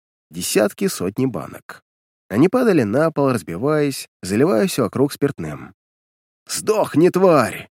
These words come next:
крикнул Богдан, доставая спички. Он чиркнул одну спичечную коробку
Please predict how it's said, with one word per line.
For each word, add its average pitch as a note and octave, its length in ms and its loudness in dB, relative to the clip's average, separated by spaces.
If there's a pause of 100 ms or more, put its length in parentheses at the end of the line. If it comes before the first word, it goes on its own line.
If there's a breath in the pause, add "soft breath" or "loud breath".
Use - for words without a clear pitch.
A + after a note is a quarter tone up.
(600)
крикнул A2+ 380 0
Богдан, C#3+ 560 -2
доставая A2+ 420 -4
спички. - 640 -12 (800)
Он C3 140 4
чиркнул G#3 400 2
одну D#3 300 2
спичечную C3+ 560 -2
коробку B2 680 -4